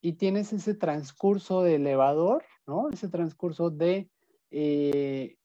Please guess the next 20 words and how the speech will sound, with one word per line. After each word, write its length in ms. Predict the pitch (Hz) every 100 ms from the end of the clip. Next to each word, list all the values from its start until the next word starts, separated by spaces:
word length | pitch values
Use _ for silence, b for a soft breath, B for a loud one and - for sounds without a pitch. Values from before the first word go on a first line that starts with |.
| _ _ _ _ _ _
de 360 | 147 156 170
la 180 | 165 139
planta 360 | 160 160 165 156
baja 680 | 160 175 170 170 165 170 -
al 800 | 143 143 147 151 151 151 151 139 _ _ _ _ _
piso 720 | 156 170 - - 151 139 131
nueve, 500 | 127 165 208 190 262 277
por 160 | -
ejemplo, 520 | 131 160 175 175 220 330 _ _ b b b b _
que 200 | _ 139
es 280 | 151 139 -
un 220 | 160 151
tiempo, 460 | 139 156 151 147 139
pues, 200 | 139 127
considerablemente 1000 | - 127 139 135 143 143 147 143 139 135
corto, 580 | 185 190 165 - 214 262 _ b b _
para 300 | - 180 185
decirle 720 | 170 143 - 160 156 160 175 175 _ _ _ _ _ _ _ _ _
alguna 600 | 143 143 156 180 185 180
cosa 520 | 185 190 175 196 233